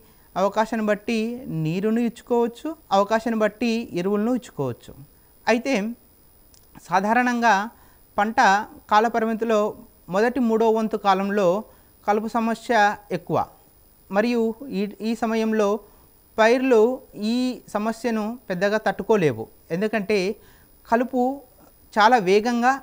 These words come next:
ఎత్తుగా పెరుగుతుంది. ప్రధాన పంట చిన్నగా ఉన్నప్పుడు ఈ కలుపు సమస్య ఎక్కువైనప్పుడు,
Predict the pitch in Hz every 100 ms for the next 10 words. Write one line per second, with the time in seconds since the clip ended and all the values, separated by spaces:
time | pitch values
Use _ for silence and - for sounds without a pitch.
0 | - 175 233 233 220 208 185 156 131 110
1 | - _ _ _ _ _ _ _ _ _
2 | _ - 202 233 269 277 240 220 247 226
3 | 214 269 - _ - 220 240 254 240 226
4 | 214 220 196 202 208 - 208 226 240 240
5 | 240 226 175 - 233 226 220 226 214 185
6 | 196